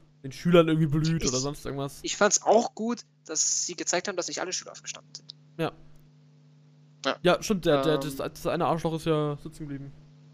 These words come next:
Speaker 2: Ah, da würde ich dir, da würde ich dir auf jeden Fall von Herzen empfehlen und allen anderen Leuten, die hier gerade zuhören, bitte guckt euch den Pink Floyd Film an. Das ist,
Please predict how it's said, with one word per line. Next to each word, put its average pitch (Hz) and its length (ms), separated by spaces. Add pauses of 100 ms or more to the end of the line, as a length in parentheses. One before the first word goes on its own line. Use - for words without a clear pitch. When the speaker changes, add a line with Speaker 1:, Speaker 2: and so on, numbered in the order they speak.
(180)
Speaker 2:
Ah, 131 240
da 143 140
würde 156 140
ich 156 80
dir, 151 260
da 139 140
würde 147 140
ich 143 100
dir 143 160
auf 131 100
jeden 139 120
Fall 139 120
von 139 160
Herzen 139 400
empfehlen 143 300
und 131 100
allen 127 180
anderen 135 260
Leuten, 123 240
die 131 60
hier 127 100
gerade 127 160
zuhören, 135 340 (840)
bitte 185 320
guckt - 440
euch 160 180
den 151 160
Pink 143 220
Floyd 135 220
Film 120 240
an. 120 100 (960)
Das - 200
ist, - 420